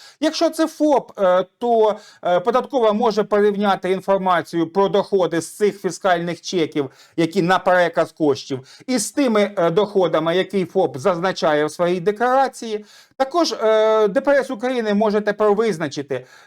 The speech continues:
чи, е, потр-, повинен, е, фоп застосовувати касовий апарат при таких продажах. А ви всі знаєте, що якщо ми отримуємо оплату за товари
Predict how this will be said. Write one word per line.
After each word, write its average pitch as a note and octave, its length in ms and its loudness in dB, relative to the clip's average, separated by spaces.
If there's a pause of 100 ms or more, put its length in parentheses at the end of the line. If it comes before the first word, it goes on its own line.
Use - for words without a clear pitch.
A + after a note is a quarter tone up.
(100)
чи, C4+ 360 0
е, F#3+ 360 4
потр-, B3 420 2
повинен, A#3 560 0
е, E3+ 180 2
фоп F3+ 300 0
застосовувати F3+ 800 0
касовий G3 500 0
апарат C4 440 2
при A#3 100 -4
таких A3 340 -4
продажах. F3+ 580 0 (280)
А G#3+ 180 4
ви A#3 140 -2
всі A#3+ 240 -4
знаєте, F3+ 460 0
що G#3+ 160 -2
якщо G#3+ 300 2
ми G3 120 2
отримуємо F3+ 640 2
оплату F3 440 0
за D#3+ 120 0
товари C#3 520 0